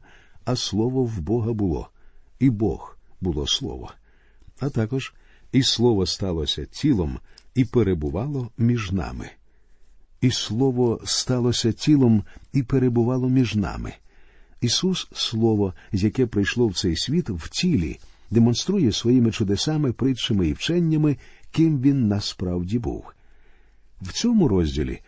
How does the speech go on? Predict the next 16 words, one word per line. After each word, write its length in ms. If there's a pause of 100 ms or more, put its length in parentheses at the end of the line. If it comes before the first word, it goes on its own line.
(200)
ми 180
впритул 560
підходимо 560
до 120
найголовнішого 1000
питання: 640 (480)
чи 260
може 440
Ісус 540
воскрешати 680
мертвих? 560 (480)
Найважливішим 800
питанням 640
для 160
будь-якої 600
релігії 560